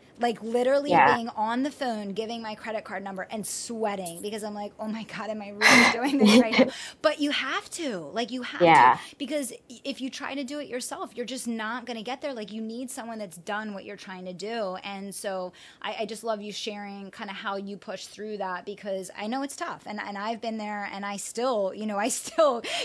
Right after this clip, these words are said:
Speaker 1: get nervous when I'm making big investments in the business, you know, hiring someone full-time, whatever it is.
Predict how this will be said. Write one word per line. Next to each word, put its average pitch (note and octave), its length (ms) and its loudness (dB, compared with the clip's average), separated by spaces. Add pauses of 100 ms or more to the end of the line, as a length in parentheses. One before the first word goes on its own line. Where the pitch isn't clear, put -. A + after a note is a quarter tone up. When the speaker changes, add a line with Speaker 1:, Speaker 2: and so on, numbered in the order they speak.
Speaker 1:
get B3 180 4
nervous B3 460 0
when B3 140 0
I'm B3 100 2
making A#3+ 360 0
big A3 160 -2
investments A3 520 -4
in A3 80 -8
the A3 100 -4
business, G#3+ 480 -6
you G#3+ 120 -8
know, F#3 100 -6
hiring G#3+ 480 -2
someone G#3+ 320 -6
full-time, G#3+ 560 -6
whatever G3 380 -2
it F#3+ 100 -4
is. G#3 320 -6